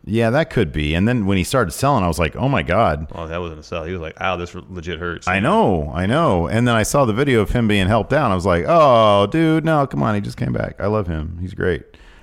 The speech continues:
Speaker 1: Um, I thought that, that six-man tag was pretty fun.
Speaker 2: Yeah, it
Speaker 1: I
Speaker 2: was
Speaker 1: thought
Speaker 2: fun.
Speaker 1: that after the, like,
Speaker 2: It was a
Speaker 1: once
Speaker 2: good
Speaker 1: the s-,
Speaker 2: showcase for Ricochet.
Speaker 1: once the second hour hit, I was kinda better with it. The, the elevator twenty-four seven stuff was way too much. Although E C three got to talk.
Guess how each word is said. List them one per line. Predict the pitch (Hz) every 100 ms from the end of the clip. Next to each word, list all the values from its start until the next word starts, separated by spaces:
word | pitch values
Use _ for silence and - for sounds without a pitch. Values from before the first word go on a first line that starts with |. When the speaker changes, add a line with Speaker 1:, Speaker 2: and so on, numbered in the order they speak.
| -
Speaker 1:
Um, | 113 117
I | 131
thought | 135 180 165
that, | 147 104
that | 120 110 -
six-man | 131 113 101 85
tag | 90 85
was | 80
pretty | - 78
fun. | - 78 78
Speaker 2:
Yeah, | -
it |
Speaker 1:
I |
Speaker 2:
was | 123
Speaker 1:
thought | 247
Speaker 2:
fun. | 185
Speaker 1:
that | 143 - 127
after | 143 -
the, | 123 101
like, | 104
Speaker 2:
It | 123
was |
a |
Speaker 1:
once | 107
Speaker 2:
good | 113
Speaker 1:
the |
s-, | -
Speaker 2:
showcase | 101 95 90 -
for | 87
Ricochet. | 85 - - 90 - -
Speaker 1:
once | 247
the | - 208
second | - 143 143 117
hour | 101 107 117 85
hit, | 80 78 76 -
I | 85
was | 82 76
kinda | 92 85 73
better | 76 78
with | 78
it. | 90 73
The, | 107
the | 76 104
elevator | 113 127 107 101 90
twenty-four | - 92 87 85 76
seven | 85 76
stuff | 73 76 71
was | 67
way | 71
too | 67 69
much. | 65 65 - - - _ _ _ _
Although | - 82 80
E | 80
C | - 73
three | 76 71
got | 67
to | 65
talk. | - 67 65 -